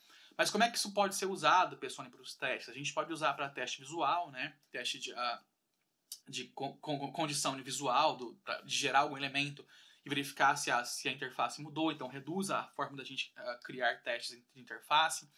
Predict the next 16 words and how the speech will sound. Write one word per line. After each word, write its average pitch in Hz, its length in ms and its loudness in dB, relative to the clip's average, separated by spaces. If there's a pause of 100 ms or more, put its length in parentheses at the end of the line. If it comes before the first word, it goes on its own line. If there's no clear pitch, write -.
(500)
Tem 196 160 6
algumas 160 320 2
ferramentas 143 460 -2
que 156 100 0
aplica 147 400 2
self-healing 147 800 -2
também, 143 400 -6
que - 160 -14
é 127 40 -6
auto, 131 420 -2
ah, 127 80 -4
ah, 123 400 -4
curamento, 139 580 -2
né? 123 80 -6
Autocura, 131 540 -6
self-healing, 127 540 -12